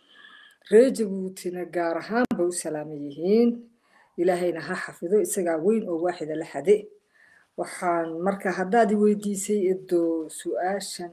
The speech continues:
ah Cabdiraxmaan Good. Cabdiraxmaan Good, edo, isaga maaha, ninkan wuxuu u dan leeyahay. Cabdiraxmaan Good waa nin reer Jabuuti ah, oo Soomaali ah, oo Samaroon ah.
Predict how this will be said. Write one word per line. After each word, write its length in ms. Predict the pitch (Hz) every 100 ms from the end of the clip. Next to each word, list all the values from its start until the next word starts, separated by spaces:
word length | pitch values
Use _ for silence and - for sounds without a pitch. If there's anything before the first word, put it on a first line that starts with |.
| -
ah 200 | 165 151
Cabdiraxmaan 640 | 151 - 165 160 185 214 190 160
Good. 300 | 190 180 - _ _ _ _ _ _ _ _ _ _ -
Cabdiraxmaan 540 | 190 214 214 262 277 214
Good, 180 | 220 226
edo, 200 | 196 202
isaga 440 | - - 254 175 - -
maaha, 400 | 196 170 - 175 190
ninkan 360 | 202 233 233 185
wuxuu 260 | 220 214 226
u 40 |
dan 200 | 185 208 190
leeyahay. 500 | 180 151 139 151 139 _ _ _ _ _ - _
Cabdiraxmaan 520 | 170 190 185 262 254
Good 360 | 208 226 220 208 180
waa 260 | 185 185
nin 360 | 196 208 262 269 269 - _ _ _ _ _ -
reer 160 | 220 220
Jabuuti 540 | 175 160 151 - 156 156
ah, 80 | 190 _ _ 208
oo 120 | 202
Soomaali 680 | - 151 147 156 175 165 156
ah, 100 | 196 _ -
oo 100 | 233
Samaroon 680 | - 202 196 196 247 151
ah. 80 | -